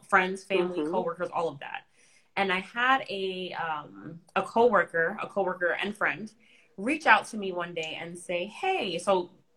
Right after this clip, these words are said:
Speaker 1: he wanted to participate in, in the idea of supporting Black businesses, and he is not Black. So he reached out to me and he said, "You know, I really, if,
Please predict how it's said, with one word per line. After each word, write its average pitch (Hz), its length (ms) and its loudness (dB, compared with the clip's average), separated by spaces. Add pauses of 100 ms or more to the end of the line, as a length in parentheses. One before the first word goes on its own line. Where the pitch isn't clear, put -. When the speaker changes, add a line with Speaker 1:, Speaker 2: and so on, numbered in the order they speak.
(400)
Speaker 1:
he 233 260 -4
wanted 214 260 0
to 214 100 -4
participate 196 640 -2
in, 175 320 -2
in 180 160 2
the 165 100 8
idea 175 360 4
of 165 80 -4 (120)
supporting 180 480 -2 (120)
Black 160 280 2
businesses, 143 540 -6 (240)
and 190 100 2
he 196 140 4
is 185 120 6
not 170 220 4
Black. - 300 -8 (320)
So 208 160 2
he 302 160 4
reached 285 240 2
out 170 140 4
to 208 80 -12
me 190 100 -4
and 202 60 -4
he 202 40 -4
said, 202 200 -6
"You 233 80 -4
know, 320 140 0
I 269 100 4
really, 214 720 -4
if, 196 140 -8